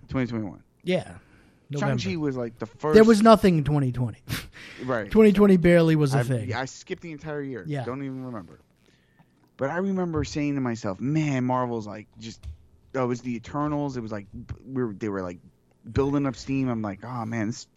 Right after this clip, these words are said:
Speaker 1: feels different." Marvel's not, you know, snapping it out there, like, pang, pang. And it's kinda hard to do it because they were resetting.
Speaker 2: Yeah.
Speaker 1: But I feel like,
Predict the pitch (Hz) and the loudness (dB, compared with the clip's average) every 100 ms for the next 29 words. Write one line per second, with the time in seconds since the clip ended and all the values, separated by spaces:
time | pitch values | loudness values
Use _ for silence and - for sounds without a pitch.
0 | - 120 139 123 - 110 - 120 - _ | -8 0 0 0 -4 -6 -4 -6 -8 _
1 | _ _ _ _ _ _ - _ - 104 | _ _ _ _ _ _ -20 _ -10 -6
2 | 117 117 110 117 113 - _ _ 117 104 | -4 -4 -4 -4 -6 -8 _ _ -10 -8
3 | 90 87 - _ - - 127 135 131 131 | -8 -10 -12 _ -18 -12 -6 -6 -4 -6
4 | 123 127 127 123 107 107 - 156 143 160 | -4 -4 -6 -8 -10 -12 -14 -12 -10 -6
5 | 156 110 - 113 127 - 160 175 170 170 | -6 -8 -8 -8 -8 -6 -4 -2 -4 -6
6 | 175 185 131 117 107 110 107 107 120 123 | -8 -10 -10 -10 -6 -6 -6 -8 -8 -6
7 | 147 127 92 - - _ 151 - - _ | -6 -6 -10 -20 -20 _ -8 -8 -10 _
8 | _ _ _ _ _ _ _ - 117 120 | _ _ _ _ _ _ _ -8 -4 -2
9 | 131 - 156 147 143 117 98 90 87 _ | -4 -8 -8 -6 -4 -6 -8 -10 -14 _